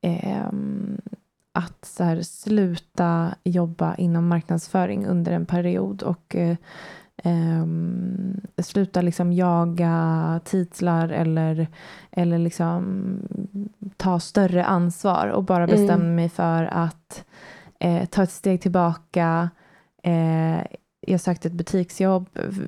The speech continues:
Speaker 1: vilket jag alltid har tyckt är väldigt, väldigt roligt att så här, men, träffa människor och sådär.
Speaker 2: Mm.
Speaker 1: Eh, och så under en perio-, period så jobbade jag, eh, femtio procent, vilket gav mig så mycket mer utrymme att,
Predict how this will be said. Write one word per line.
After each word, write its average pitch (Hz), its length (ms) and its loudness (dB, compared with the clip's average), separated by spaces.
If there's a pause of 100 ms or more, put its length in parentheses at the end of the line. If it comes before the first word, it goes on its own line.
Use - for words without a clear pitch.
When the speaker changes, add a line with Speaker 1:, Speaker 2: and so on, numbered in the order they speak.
Speaker 1:
vilket 180 260 -2
jag - 420 0
alltid 170 440 -2
har - 320 -2
tyckt - 200 -8
är 165 40 -2
väldigt, 170 320 2
väldigt 165 240 -2
roligt 190 600 -2
att - 120 -6
så - 80 -6
här, - 260 -4
men, 240 380 -2
träffa 190 240 -2
människor 208 840 2
och 180 120 0
sådär. - 360 -2 (260)
Speaker 2:
Mm. 202 200 4 (320)
Speaker 1:
Eh, - 40 0
och 190 200 -2
så 196 120 -2
under 180 320 2
en 170 140 2
perio-, 170 520 -2
period 170 380 0
så 175 100 -2
jobbade 170 320 0
jag, - 280 -2 (160)
eh, 180 180 -2
femtio 170 320 0
procent, 170 500 -4
vilket 175 800 -2
gav 170 360 0
mig 170 300 2
så 175 240 0
mycket 175 280 0
mer 175 260 2
utrymme 170 720 0
att, - 480 -6